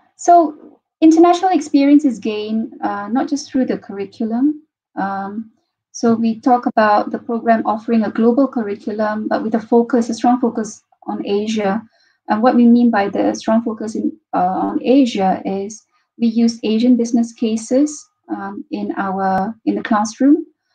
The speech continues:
Um, the international exposure you will get is through, uh, you know, the diversity, the exposure that you get, um, with, um, students from, you know,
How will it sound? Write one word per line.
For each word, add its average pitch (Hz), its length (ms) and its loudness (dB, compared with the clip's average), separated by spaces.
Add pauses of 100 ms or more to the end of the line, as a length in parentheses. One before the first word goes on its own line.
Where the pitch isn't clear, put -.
(500)
Um, 214 540 2 (260)
the 247 420 2
international 302 720 6
exposure 240 600 -2
you 226 180 0
will 214 120 -10
get 220 260 -2
is 220 220 -10 (240)
through, 247 560 -10
uh, 202 300 -16 (160)
you 208 100 -14
know, 220 100 -14
the - 140 -20
diversity, 226 720 0
the 214 140 -6
exposure 233 680 0 (400)
that - 100 -6
you 220 120 -4
get, 220 380 4 (100)
um, 202 400 -6 (540)
with, 220 400 -2 (180)
um, 196 680 -4
students 254 440 6
from, 220 600 0 (260)
you 220 120 -2
know, 233 260 4